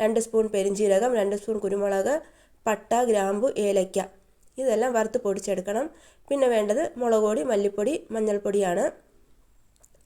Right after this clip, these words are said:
ഉള്ളി ഏകദേശം വഴണ്ടി വരുമ്പോൾ നമുക്ക്, ഏ, ഈ മുളക് പൊടി,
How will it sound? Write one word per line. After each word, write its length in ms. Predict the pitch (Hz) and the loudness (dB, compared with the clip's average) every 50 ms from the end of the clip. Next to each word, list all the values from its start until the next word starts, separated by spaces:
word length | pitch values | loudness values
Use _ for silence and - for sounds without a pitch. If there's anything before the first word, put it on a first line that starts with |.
| _ _ - | _ _ -6
ഉള്ളി 200 | 277 277 277 285 | -4 -2 0 2
ഏകദേശം 560 | 262 220 208 220 220 220 220 220 226 254 - - - - _ - - _ _ _ _ - | 2 2 2 2 2 2 2 0 -2 -4 -4 -6 -12 -20 _ -20 -20 _ _ _ _ -2
വഴണ്ടി 300 | 220 220 220 226 226 220 | 0 2 2 4 4 2
വരുമ്പോൾ 300 | 202 190 190 214 269 294 262 | 2 2 2 0 0 0 0
നമുക്ക്, 280 | 214 214 208 226 262 311 - - - _ _ _ _ _ _ - | 0 0 0 2 0 0 0 -4 -12 _ _ _ _ _ _ -4
ഏ, 80 | 220 214 208 214 | 0 0 2 2
ഈ 20 | 226 226 | 2 2
മുളക് 200 | 226 220 220 226 233 | 2 4 4 4 4
പൊടി, 140 | 226 226 | 4 2